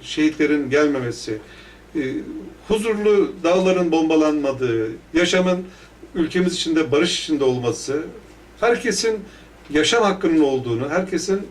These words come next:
insanca yaşadığı bir ülke, bir insanlık, bir ulus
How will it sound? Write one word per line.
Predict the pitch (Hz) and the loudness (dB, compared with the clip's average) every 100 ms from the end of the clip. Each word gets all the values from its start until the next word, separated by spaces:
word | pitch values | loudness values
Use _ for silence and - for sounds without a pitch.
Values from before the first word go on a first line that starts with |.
| - | -2
insanca | 160 226 226 190 | 0 2 2 2
yaşadığı | 156 131 127 120 120 139 - - - - - 190 | 2 2 0 0 -4 -4 -8 -6 -2 -2 -2 -4
bir | 208 185 - - | -2 -2 -8 -8
ülke, | 185 175 - 196 170 - - - - | -4 -2 2 0 0 -8 -20 -20 -2
bir | 190 175 | 0 2
insanlık, | 170 175 170 190 190 175 | 2 2 2 0 -2 -4
bir | 190 196 | -4 0
ulus | 165 190 | -2 -2